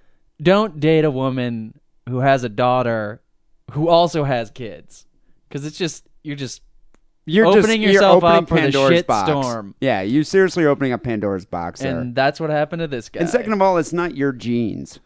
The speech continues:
Speaker 1: So a young Brooklyn mother killed her stepfather by flinging a pair of scissors into his chest as she reached the boiling point
Speaker 2: Oh,
Speaker 1: in a
Speaker 2: damn.
Speaker 1: long simmering argument over living in his house,
Speaker 2: <laughs>
Speaker 1: authorities and witnesses said.
Speaker 2: She flung scissors?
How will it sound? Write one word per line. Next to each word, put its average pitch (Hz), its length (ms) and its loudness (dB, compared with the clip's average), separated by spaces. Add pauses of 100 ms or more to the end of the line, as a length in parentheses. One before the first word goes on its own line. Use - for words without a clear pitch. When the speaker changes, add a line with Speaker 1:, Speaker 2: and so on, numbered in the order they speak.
(380)
Speaker 1:
So 175 360 0
a 160 60 0
young 190 380 0
Brooklyn 170 480 -4
mother 127 600 -4 (380)
killed 180 340 -2
her 165 140 -2
stepfather 120 1040 -4 (360)
by 135 120 0
flinging 202 480 -4
a 170 40 -2
pair 160 260 -2
of 143 80 -2
scissors 143 400 -6
into 156 220 -4
his 151 160 -2
chest 120 520 -4
as 117 140 -6
she 131 180 -8
reached 143 380 -6
the 135 80 -2
boiling 131 460 -4
point 113 300 -6
Speaker 2:
Oh, - 20 -2
Speaker 1:
in 123 100 -2
a 123 60 0
Speaker 2:
damn. 123 80 -2
Speaker 1:
long 147 300 2
simmering 156 500 -4
argument 127 500 -2
over 117 240 -4
living 123 300 -6
in 127 100 -6
his 113 140 -8
house, 110 520 -6
Speaker 2:
<laughs> 156 920 -4
Speaker 1:
authorities 135 480 -2
and 120 180 -4
witnesses 117 460 -10
said. 107 240 -4
Speaker 2:
She - 80 -4
flung 156 340 -4
scissors? 156 640 -8